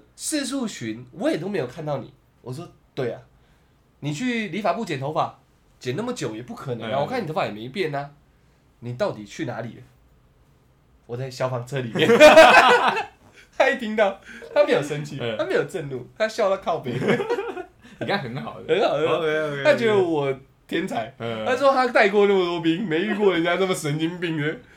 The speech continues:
Speaker 1: 因为在里面如果真的没、没有，没有、没有
Speaker 2: 嗯。
Speaker 1: 对外联系嘛，如果没有那个，该怎么讲，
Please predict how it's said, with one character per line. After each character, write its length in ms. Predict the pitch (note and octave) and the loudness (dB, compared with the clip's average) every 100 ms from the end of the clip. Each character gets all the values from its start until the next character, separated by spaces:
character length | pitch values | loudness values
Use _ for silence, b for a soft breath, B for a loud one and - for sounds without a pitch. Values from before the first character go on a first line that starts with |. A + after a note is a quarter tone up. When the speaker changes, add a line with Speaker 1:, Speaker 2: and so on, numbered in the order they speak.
| B | B
Speaker 1:
因 80 | G3+ | -4
为 100 | D#4+ | 2
在 120 | D4+ | 2
里 120 | G#3 | 2
面 180 | E3+ A#3 | 2 4
如 80 | A3 | 4
果 100 | D#3+ | 2
真 160 | G3 | 0
的 80 | D#3+ | 0
没、 140 | E3 | -4
没 140 | D#3 D#3+ | -4 -2
有， 120 | G3 | 0
没 120 | F#3 | 0
有、 160 | G3 D#3+ | 0 0
没 120 | E3 | 2
有 280 | A3 C#3+ B2 A2+ | 2 2 -2 -10
Speaker 2:
嗯。 240 | G#2+ G#2+ C3 | -12 -12 0
Speaker 1:
对 140 | C4 | 6
外 200 | F#3+ G#3 | 6 6
联 400 | F3+ D3+ C#3 C#3 | 4 0 -2 -4
系 240 | D#3+ G3 D3+ | -4 -8 -6
嘛， 180 | B2 B2+ | -4 -2
如 140 | E3 | 0
果 160 | D#3+ C3 | 0 -2
没 140 | C3 | -2
有 120 | D3+ | 0
那 120 | C3 | 0
个， 340 | C3 A#2+ A2 G#2 G2 _ _ _ _ _ | 0 0 0 -4 -10 _ _ _ _ _
该 120 | - | -4
怎 60 | C#3+ | -2
么 40 | B2+ | -2
讲， 160 | A2 | -4